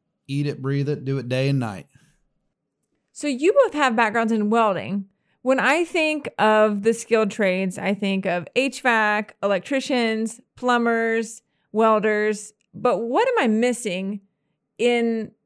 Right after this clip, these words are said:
Speaker 2: skilled trades? What are some of the other things that maybe aren't talked about as much or people don't consider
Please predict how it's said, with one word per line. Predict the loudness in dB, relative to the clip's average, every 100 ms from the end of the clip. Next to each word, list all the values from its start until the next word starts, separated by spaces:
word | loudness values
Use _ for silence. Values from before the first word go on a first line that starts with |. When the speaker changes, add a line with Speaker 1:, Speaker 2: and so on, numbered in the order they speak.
| _
Speaker 2:
skilled | -12 -4 -2 -2
trades? | -6 -6 -6 -4
What | -2
are | -2
some | -2
of | -4
the | -2
other | 0 0 0
things | -4 -4
that | -6 -8 -4
maybe | -2 -2 -2
aren't | -6
talked | -6 -8 -2
about | 2 2
as | 0 -2
much | 0 0 -2
or | -6
people | -6 -4 -2
don't | -2 -4
consider | -4 -6 -6 -4 0 0 0